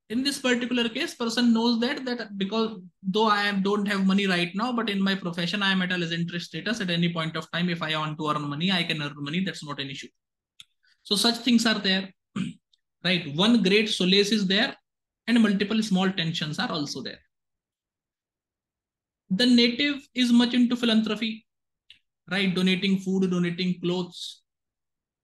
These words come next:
to people, they should do, they generally do. Taking care of birds and animals, very beneficial for them.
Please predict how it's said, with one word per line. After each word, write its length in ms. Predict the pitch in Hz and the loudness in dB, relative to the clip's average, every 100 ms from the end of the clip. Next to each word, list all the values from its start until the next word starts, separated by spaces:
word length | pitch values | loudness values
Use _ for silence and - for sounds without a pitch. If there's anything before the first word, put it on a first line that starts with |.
| - | -8
to 80 | 175 | -4
people, 480 | 185 175 190 185 - 151 | -4 -2 -2 -2 -4 -2
they 160 | 180 | 0
should 320 | 175 202 185 170 | 2 0 0 0
do, 280 | 208 202 - _ _ _ _ _ | -2 -4 -16 _ _ _ _ _
they 100 | 180 | 0
generally 460 | 180 170 156 160 180 | 2 0 -2 -2 -2
do. 220 | 180 185 - _ _ _ _ _ _ - | -2 -6 -12 _ _ _ _ _ _ -6
Taking 320 | 180 214 208 | -2 -2 0
care 240 | 202 196 | 0 0
of 180 | 196 175 | 0 -2
birds 300 | 160 185 190 | 0 -2 -2
and 120 | 190 180 | -4 -2
animals, 640 | 170 175 190 196 - - _ _ _ - | 0 0 -2 -6 -10 -20 _ _ _ -12
very 160 | 147 165 | -8 -6
beneficial 500 | 165 156 156 - 160 | -6 -6 -6 -6 -6
for 140 | 160 | -8
them. 240 | 151 156 | -8 -10